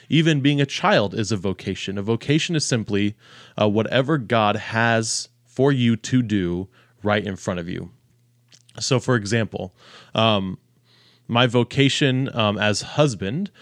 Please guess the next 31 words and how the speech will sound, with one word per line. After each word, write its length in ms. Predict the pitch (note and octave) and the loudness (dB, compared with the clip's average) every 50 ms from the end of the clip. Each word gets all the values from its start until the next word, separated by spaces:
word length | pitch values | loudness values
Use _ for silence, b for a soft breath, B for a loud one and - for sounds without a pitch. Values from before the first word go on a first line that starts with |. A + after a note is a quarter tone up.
| B B B B B | B B B B B
um, 280 | - G#2 G#2 G2+ G#2 | -2 0 0 0 0
requires 500 | A2 A2+ - - A#2+ A#2 B2 B2 A#2+ G#2+ | -2 -2 -2 0 2 4 4 4 2 2
me 140 | A2 A2+ A2+ | 0 0 0
to 380 | G#2+ - - A2+ A2 G#2+ G#2+ A2+ | 0 0 0 2 2 2 2 2
love 340 | A2+ G#2+ G#2 G2+ G2+ G#2 | 0 2 2 2 2 2
my 180 | G#2 A#2 A#2+ B2 | 2 2 2 2
wife 300 | A2 F#2 F2 G2 G2 - | 2 0 0 -2 0 -2
and 100 | A2+ G2+ | -4 -6
support 380 | - - E2+ - B2+ C#3 D3 C#3 | -6 -8 -6 -2 0 0 0 0
my 160 | G#2 F2+ F2 | -2 -4 -4
wife, 320 | E2+ E2 F#2+ C3+ - - - B B B B B B B | -2 -2 -2 -2 -2 -4 -12 B B B B B B B
uh, 220 | - G#2+ G2+ F#2 - - - - | 0 2 2 0 -2 -6 -10 -4
proclaim 380 | - B2+ A#2 - - D#3 F3+ E3 | -4 -4 -2 0 2 2 2 4
the 80 | C3+ | 2
gospel 420 | A2 A2+ B2+ - G3 - - G#2 G2 | 2 2 0 0 -2 -4 -2 -4 -4
to 240 | - - - G#2 F#2 | -4 -2 -4 -2 -2
her, 260 | F#2+ F#2 G#2+ D3 D#3+ C3+ | 0 -2 -2 -2 -2 0
right? 320 | G#2 G2+ B2 C3+ - B2 | 0 2 0 0 -2 -2
Disciple 520 | A#2 A2 - - A#2 A#2 A#2 - C#3 C3 | -4 -2 0 2 2 2 2 2 0 0
her, 300 | G#2 A2 A2+ C3+ G3 A3+ B B B B B B | 2 2 2 0 0 -2 B B B B B B
and 200 | B B2 B2 B2 | B 0 0 0
also 460 | F#2 D#2 A#2+ C#3 C#3+ - - C3 A2+ A2 | 2 2 2 2 2 2 2 2 2 2
to 460 | G#2 - - B2+ A2+ A2 G#2+ G#2+ - - | 0 0 0 2 2 2 2 0 -2 -4
make 380 | B2 A2 G#2+ C3 C#3+ D3 - | -4 -2 0 0 0 0 -2
her 380 | - - - - C#3+ C3+ B2 A2+ | -8 -12 -4 0 2 2 2 2
better 500 | G2+ - C#3 E3 F3+ E2+ C#2+ - - - - | 0 0 0 0 0 0 -6 -10 -10 -8 -6
and 120 | A2+ A2 | -4 -2
make 200 | A2 A#2 B2 - | 0 0 0 0
my 140 | B2 A2 G#2+ | 0 -2 -2
family 420 | G#2+ - - C#3 D3+ B2 G2+ F#2 F2+ | -2 -2 -2 0 0 0 -2 -4 -6
better, 400 | D#2+ F#2 F2+ E2 E2+ E2 - | -4 -6 -6 -4 -6 -8 -8